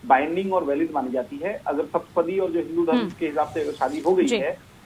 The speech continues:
Speaker 1: तो सिर्फ non registration की वजह से, registration ना होने की वजह से उस शादी को खारिज नहीं किया जा सकता। उस शादी की उतनी ही अहमियत या legality होती है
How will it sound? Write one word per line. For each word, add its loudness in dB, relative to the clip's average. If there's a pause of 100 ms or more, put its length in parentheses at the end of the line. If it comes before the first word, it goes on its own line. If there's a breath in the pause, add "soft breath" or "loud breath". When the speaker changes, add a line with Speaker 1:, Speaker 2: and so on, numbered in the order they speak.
(140)
Speaker 1:
तो 0
सिर्फ 2
non 6
registration 2
की -4
वजह -4
से, -4
registration -6
ना -2
होने -2
की -4
वजह 0
से -2 (300)
उस -6
शादी 6
को 4
खारिज 4
नहीं -6
किया 2
जा -4
सकता। -4
उस 0
शादी -2
की -8
उतनी -4
ही 0
अहमियत -4
या 0
legality -4
होती -4
है -6